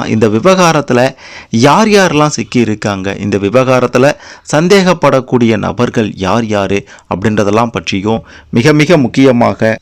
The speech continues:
ஜெயலலிதா அவர்கள் மருத்துவமனையில கிட்டத்தட்ட எழுபது நாட்களுக்கு மேல சிகிச்சை பெற்று வந்து அதன் பிறகுதான் காலமானாங்க அப்படின்ற மாதிரி சொல்லப்பட்டது.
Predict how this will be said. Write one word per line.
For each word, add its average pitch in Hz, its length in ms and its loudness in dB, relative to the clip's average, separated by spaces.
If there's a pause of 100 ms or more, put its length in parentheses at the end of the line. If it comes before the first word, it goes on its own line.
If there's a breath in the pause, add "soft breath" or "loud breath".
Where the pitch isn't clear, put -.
ஜெயலலிதா 175 580 4
அவர்கள் 143 420 4
மருத்துவமனையில 156 760 4
கிட்டத்தட்ட 151 520 2
எழுபது 160 640 4
நாட்களுக்கு 151 600 2
மேல 131 200 4
சிகிச்சை 143 420 2
பெற்று 123 420 0
வந்து 135 440 2
அதன் 113 280 2
பிறகுதான் 139 500 2
காலமானாங்க 120 600 4
அப்படின்ற 110 320 2
மாதிரி 113 240 2
சொல்லப்பட்டது. 98 600 0